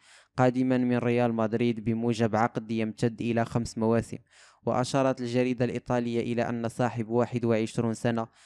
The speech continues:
سيتلقى أجرا سنويا يبلغ خمس ملايين يورو، مما يجعله خامس اللاعبين الأعلى أجرا داخل النيراتزوري، إلى جانب الجناح الكرواتي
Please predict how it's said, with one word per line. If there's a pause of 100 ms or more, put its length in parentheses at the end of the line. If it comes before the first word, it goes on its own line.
(140)
سيتلقى
أجرا
سنويا
يبلغ
خمس
ملايين
يورو، (320)
مما
يجعله
خامس
اللاعبين
الأعلى
أجرا
داخل (360)
النيراتزوري، (840)
إلى
جانب
الجناح
الكرواتي